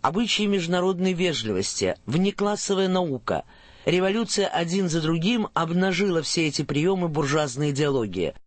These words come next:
И этим их убила. Обнажила не теоретическими спорами, а самим бытием своим, своей практикой.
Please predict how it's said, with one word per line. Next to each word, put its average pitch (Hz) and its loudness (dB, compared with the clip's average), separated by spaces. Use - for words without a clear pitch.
И 180 2
этим 202 -2
их - -4
убила. 113 -2
Обнажила 185 0
не 196 0
теоретическими 208 -2
спорами, 104 -2
а 143 0
самим 180 0
бытием 170 0
своим, 85 -2
своей 160 0
практикой. - -6